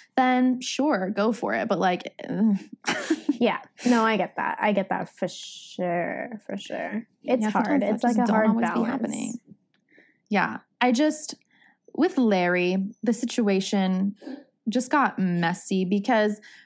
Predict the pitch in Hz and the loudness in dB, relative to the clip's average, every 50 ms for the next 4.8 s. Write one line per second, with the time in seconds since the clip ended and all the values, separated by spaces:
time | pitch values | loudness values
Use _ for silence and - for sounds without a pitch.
0 | _ _ - 220 220 220 226 233 226 226 220 220 214 208 208 208 208 208 208 - | _ _ 0 2 4 4 4 4 4 4 4 4 4 4 4 4 4 2 2 0
1 | - - - - 294 285 277 277 269 262 269 247 320 - - - _ _ - 202 | -4 -2 0 2 4 4 4 2 2 2 2 0 0 -2 -6 -12 _ _ -2 0
2 | 196 185 180 170 170 165 165 165 - - - 277 277 269 254 226 190 185 180 180 | 2 2 2 2 2 2 0 0 -2 0 2 2 2 2 2 2 2 2 2 2
3 | 185 196 208 240 226 196 - 180 165 160 185 170 170 170 165 165 165 165 165 165 | 2 2 4 4 4 2 2 0 0 0 0 0 0 0 2 2 2 2 0 0
4 | - 175 175 175 170 185 185 185 185 226 214 208 208 202 202 | -2 -2 -4 -2 -2 -2 -2 -2 0 0 0 2 2 2 0